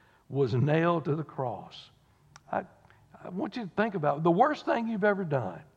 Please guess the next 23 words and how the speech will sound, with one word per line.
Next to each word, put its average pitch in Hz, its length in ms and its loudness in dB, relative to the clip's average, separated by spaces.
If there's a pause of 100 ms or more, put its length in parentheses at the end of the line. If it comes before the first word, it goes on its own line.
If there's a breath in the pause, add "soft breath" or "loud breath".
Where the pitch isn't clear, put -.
(420)
the 165 100 -2
worst 185 380 4
thing. 135 200 -2
Nobody 233 380 6
knows 233 340 4
anything 190 360 2
about 131 300 2
it. 131 80 -8 (260 loud breath)
Your 135 140 -2
wife 170 320 6
probably 165 180 2
don't 156 200 -2
know 156 120 0
anything 156 300 -2
about 143 280 0
it. 135 60 -10 (220 loud breath)
Husband 160 420 4
doesn't 156 160 0
know 151 120 0
anything. 147 220 -2
But 143 120 -10
the 143 80 -2
worst 180 440 -2